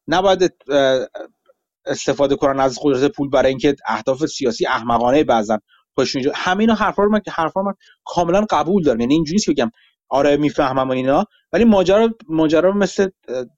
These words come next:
چیز میمونه، اینکه از نظر منطقی اون کسی که این کار داره می‌کنه یک زوری داره که بقیه ندارن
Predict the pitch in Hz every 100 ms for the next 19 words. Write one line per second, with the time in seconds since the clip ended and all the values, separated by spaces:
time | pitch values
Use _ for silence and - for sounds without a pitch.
0 | _ - 175 160 123 117 - - _ _
1 | - 135 135 139 151 147 147 147 147 -
2 | 151 208 220 - _ _ - 240 233 214
3 | 185 170 180 160 170 170 175 175 185 208
4 | 226 160 143 196 233 180 165 175 180 165
5 | 147 165 190 165 123 98